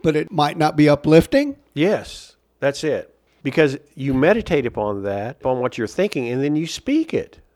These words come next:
Speaker 1: And it might not be s-, sin.
Speaker 2: Absolutely correct. It may, might not be sin. We want, that's good.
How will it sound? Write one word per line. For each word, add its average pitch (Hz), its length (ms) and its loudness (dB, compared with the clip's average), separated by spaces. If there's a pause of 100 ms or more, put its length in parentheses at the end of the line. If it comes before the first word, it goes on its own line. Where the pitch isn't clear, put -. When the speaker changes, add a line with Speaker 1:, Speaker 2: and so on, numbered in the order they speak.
Speaker 1:
And 233 220 -2
it 233 100 0
might 302 240 -4
not 349 220 -2
be 320 120 0
s-, - 200 -10 (300)
sin. 339 680 0 (260)
Speaker 2:
Absolutely 117 280 -2
correct. 92 420 -6
It 104 80 -4
may, 131 260 -2
might 131 280 0
not 123 200 -4
be 113 140 -6
sin. 98 260 -8
We 104 80 -6
want, 113 220 -6
that's 120 220 -6
good. 90 400 -8